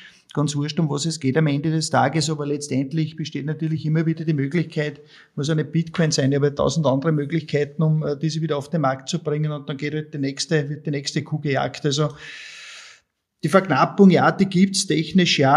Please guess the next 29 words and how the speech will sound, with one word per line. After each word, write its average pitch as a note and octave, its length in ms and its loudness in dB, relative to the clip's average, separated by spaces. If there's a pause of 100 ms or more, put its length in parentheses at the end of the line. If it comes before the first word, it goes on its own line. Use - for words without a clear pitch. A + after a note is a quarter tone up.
(100)
aber D#3 220 4
auf D#3 100 -2
der C#3+ 120 0
anderen D#3+ 200 2
Seite D3 380 -2
gibt E3+ 320 -6
es, E3 240 -2
äh, D#3+ 220 -2
immer E3+ 280 2
wieder F3 180 -2
die E3 120 -2
Möglichkeit, D3 840 -2
das D3+ 300 -4
de D#3 100 -4
facto D#3 380 -2
zu E3 180 -6
duplizieren D#3+ 640 -2
und, D#3 400 -4
äh, D3 420 -8
halt D3 380 -12
den, D3+ 260 -2
de-, D3+ 220 -4
die D3 160 -4
nächste C#3+ 320 -4
Kuh D#3+ 200 -2
aufs D#3+ 140 -4
Eis C#3 220 -2
zu E3+ 120 -4
schicken, E3 520 -4